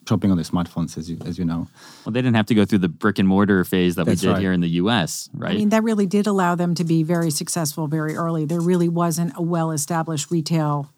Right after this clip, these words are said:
Speaker 3: sort of environment. So it really allowed them to kind of leapfrog, uh, that very, very quickly.
Speaker 1: Right. And they're also expanding into other regions. They now have some leading e-commerce platforms in some Asian countries.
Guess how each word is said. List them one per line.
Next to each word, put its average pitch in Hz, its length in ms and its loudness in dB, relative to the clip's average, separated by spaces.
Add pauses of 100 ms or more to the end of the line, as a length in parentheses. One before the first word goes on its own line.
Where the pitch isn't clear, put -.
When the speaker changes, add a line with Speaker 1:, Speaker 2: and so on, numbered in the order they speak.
(120)
Speaker 3:
sort 165 180 -2
of 147 140 -4
environment. 165 640 -2
So 170 140 -4
it 160 100 -6
really 185 240 0
allowed 170 260 0
them 165 160 0
to 160 80 -8
kind 165 200 -4
of 160 60 -8
leapfrog, 165 760 0 (520)
uh, 156 280 -2 (180)
that 165 240 0
very, 160 300 0
very 147 240 0
quickly. 143 460 -8 (520)
Speaker 1:
Right. 98 180 2
And 127 140 8
they're 143 100 8
also 147 460 2
expanding 123 460 4
into 110 360 4
other 104 180 2
regions. 131 420 4
They 107 160 2
now 95 120 4
have 98 200 2
some 101 180 4
leading 104 240 6
e-commerce 101 640 2
platforms 98 460 0
in 95 80 2
some 90 160 0
Asian 98 220 0
countries. 117 500 0